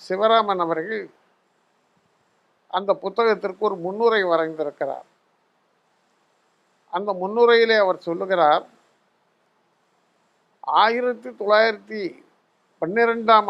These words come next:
ஆண்டுக்கு முன்பாக சென்னை மாகாணத்தினுடைய நிலைமையே வேறாக இருந்தது. எல்லா பொறுப்புகளையும்,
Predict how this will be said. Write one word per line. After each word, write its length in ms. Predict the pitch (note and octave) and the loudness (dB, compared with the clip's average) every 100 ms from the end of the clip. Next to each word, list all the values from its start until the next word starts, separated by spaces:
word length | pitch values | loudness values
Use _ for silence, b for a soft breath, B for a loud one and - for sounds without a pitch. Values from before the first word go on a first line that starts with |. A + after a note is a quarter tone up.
| E3+ | 0
ஆண்டுக்கு 460 | G3+ G3+ G3+ - F#3+ E3+ | 0 -2 -6 -6 -6 -6
முன்பாக 420 | F#3 G3 G3 E3+ G#3 G3 - _ _ _ _ _ _ _ _ _ _ _ _ _ _ _ _ - | -6 4 6 6 -2 -8 -12 _ _ _ _ _ _ _ _ _ _ _ _ _ _ _ _ -10
சென்னை 340 | F3+ G3 A#3 B3+ G#3+ | -8 -6 -6 -4 0
மாகாணத்தினுடைய 840 | E3+ G3+ A#3+ A#3+ A#3+ A#3 A3+ G#3+ G#3+ F#3+ | 4 4 4 2 -2 -6 -4 -4 -4 -4
நிலைமையே 480 | F3+ G3+ G#3 G#3 A3+ G#3+ F3 | -2 -2 -4 -2 -2 0 0
வேறாக 340 | G3+ G3+ D#3+ F3+ | 4 4 4 0
இருந்தது. 420 | F3 E3+ D#3+ D3+ - _ _ _ _ _ _ _ _ _ _ _ _ _ _ _ _ _ _ _ _ _ _ _ _ _ _ _ - | -8 -12 -16 -16 -20 _ _ _ _ _ _ _ _ _ _ _ _ _ _ _ _ _ _ _ _ _ _ _ _ _ _ _ -8
எல்லா 360 | F3 G#3+ A#3+ B3+ - _ _ _ _ _ _ | -6 0 4 4 4 _ _ _ _ _ _
பொறுப்புகளையும், 800 | G#3 A3+ A3 A3+ - F#3 D#3+ B2 | 0 0 -2 -6 0 0 0 -4